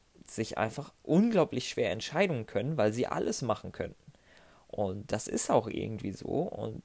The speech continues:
ich sehe das auch als Problem bei mir, weil, ähm, das war schon irgendwie so bei der Auswahl für Leistungskurse fürs Abitur so. Ähm, ich war halt in allem relativ okay und da dachte ich mir, hm, was soll ich jetzt überhaupt machen? Und auch bei der Berufswahl so, was, was,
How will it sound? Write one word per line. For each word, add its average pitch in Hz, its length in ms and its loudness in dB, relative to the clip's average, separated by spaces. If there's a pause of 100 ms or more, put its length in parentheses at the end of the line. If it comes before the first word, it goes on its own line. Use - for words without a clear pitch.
ich - 220 -10
sehe 107 120 -2
das 110 160 0
auch - 140 -6
als - 160 -4
Problem - 400 -10
bei - 120 -8
mir, 170 300 0 (380)
weil, 98 420 2
ähm, 92 400 0 (480)
das - 220 -8
war - 140 -2
schon - 200 -6
irgendwie 104 380 -4
so 101 240 -4
bei 101 200 0
der 95 200 -2
Auswahl 110 360 4
für - 120 -6
Leistungskurse 120 720 2
fürs - 240 -4
Abitur 180 480 0
so. 131 260 0 (460)
Ähm, 107 260 2
ich 113 160 -4
war 104 100 0
halt 120 140 6
in 98 100 -6
allem 139 280 6
relativ - 440 -2
okay 107 460 0 (320)
und - 80 -12
da 110 80 8
dachte - 240 0
ich - 80 -6
mir, 127 240 2
hm, 156 220 -2 (500)
was - 300 2
soll 135 160 10
ich 120 120 6
jetzt 113 200 4
überhaupt - 480 4
machen? 101 240 -6
Und 110 160 2
auch 120 100 10
bei 113 140 4
der 107 100 6
Berufswahl 104 580 0
so, 101 200 -4
was, - 320 -4 (320)
was, - 340 0